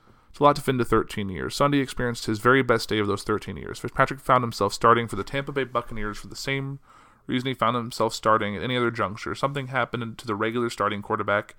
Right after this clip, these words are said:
Jameis Winston was beginning his three-game suspension under the N F L's personal conduct policy for allegedly groping an Uber driver. Weird.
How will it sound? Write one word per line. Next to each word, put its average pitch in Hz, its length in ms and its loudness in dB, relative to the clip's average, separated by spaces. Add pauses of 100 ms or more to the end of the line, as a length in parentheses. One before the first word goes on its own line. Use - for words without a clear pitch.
(640)
Jameis 123 380 -2
Winston 151 640 0 (120)
was 127 200 2
beginning 123 320 0
his 117 180 -4
three-game 120 340 -2
suspension 117 400 0
under 104 140 -2
the 107 60 0
N 107 80 0
F 104 100 -4
L's 104 180 -2
personal - 440 -2
conduct 131 440 2
policy 123 380 0
for 113 140 -4
allegedly 117 240 2
groping 117 400 4
an 107 80 -4
Uber 104 240 -2
driver. - 480 -4 (640)
Weird. - 340 -6